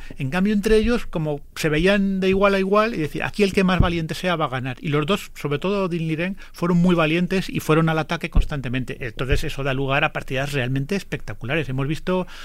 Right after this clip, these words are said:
unas jugadas preciosas, emociones, partidas que se, la última partida que se decidió, eh,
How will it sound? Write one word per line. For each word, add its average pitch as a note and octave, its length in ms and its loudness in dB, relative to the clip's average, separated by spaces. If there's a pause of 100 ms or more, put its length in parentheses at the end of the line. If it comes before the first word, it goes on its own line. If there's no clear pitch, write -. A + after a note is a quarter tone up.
(200)
unas C#3+ 160 -2
jugadas D#3+ 380 -2
preciosas, F3+ 640 2 (300)
emociones, F#3 720 2
partidas D3+ 380 -2
que D#3+ 80 -2
se, E3 200 -2 (100)
la C#3 120 0
última D#3 340 2
partida C#3+ 320 0
que C#3+ 80 -4
se C#3+ 140 -6
decidió, C#3 440 -4 (320)
eh, - 360 -6